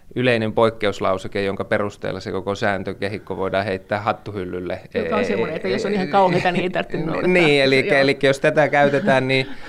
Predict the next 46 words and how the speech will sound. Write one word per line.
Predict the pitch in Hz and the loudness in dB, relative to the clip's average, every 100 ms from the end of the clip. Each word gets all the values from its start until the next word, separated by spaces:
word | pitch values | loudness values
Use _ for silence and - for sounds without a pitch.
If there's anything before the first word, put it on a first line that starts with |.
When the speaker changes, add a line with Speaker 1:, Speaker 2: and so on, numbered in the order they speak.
| - - | -14 -4
Speaker 1:
ja | 131 123 | 0 2
ei, | 98 131 - - | 4 2 0 -4
sitä | - 123 127 | -4 0 2
sääntökehikkoa | 139 123 120 120 123 113 120 | 2 2 2 0 0 2 2
ei | 117 | 4
käytännössä | 120 117 117 107 - 107 | 4 4 4 0 -2 -4
niin | 104 | -4
kuin | 107 | 2
palauteta, | 117 110 101 98 92 | 4 4 4 0 -4
niin | 95 92 | -6 -6
sehän, | 104 107 - | -6 -6 -6
sehän | 107 101 98 | -4 -4 0
tuo | 107 | 0
jo | 98 | 0
joustoa | 95 98 95 - 95 | 0 -2 -4 -8 -10
sinänsä. | 101 95 90 98 107 | -8 -8 -8 -10 -8
No | 101 | -2
joo, | 95 92 | 0 0
toi | - 95 | 0 0
oli | 95 - - - | -2 -8 -12 -2
vi-, | 120 113 | 0 2
vitsi, | 127 120 123 | 0 0 -2
mutta | 107 107 - | -2 2 0
et | |
mä | 104 123 | 2 0
lu-, | 139 | 2
mä | 143 | 4
luulen, | 139 151 147 127 | 6 6 6 4
että | 113 - 107 | 0 0 0
jos | 113 110 | 0 2
katsotaan, | 120 123 113 110 | 2 4 4 2
että | 101 104 | 2 -2
mikä | 110 117 | 0 0
se | 113 110 - - - - - | 2 -2 -4 -20 -20 -18 -6
idea | 123 131 117 | 0 4 4
oli | 107 104 107 | 4 4 2
ennen | 123 131 117 | 2 0 0
koronaa, | 117 113 104 101 95 | 2 4 4 2 -2
niin | 92 | -2
oli | 92 95 | -2 -2
se, | 101 | 0
että | 95 - | -2 -4
puhuttiin | 98 101 - 98 | -8 -6 -2 -2
enimmäkseen | 98 110 107 - 87 | 0 0 -2 -4 -4
vaan | 92 92 90 - - - - | -2 -2 -4 -14 -20 -20 -20
sen, | - 98 90 | -8 -8 -6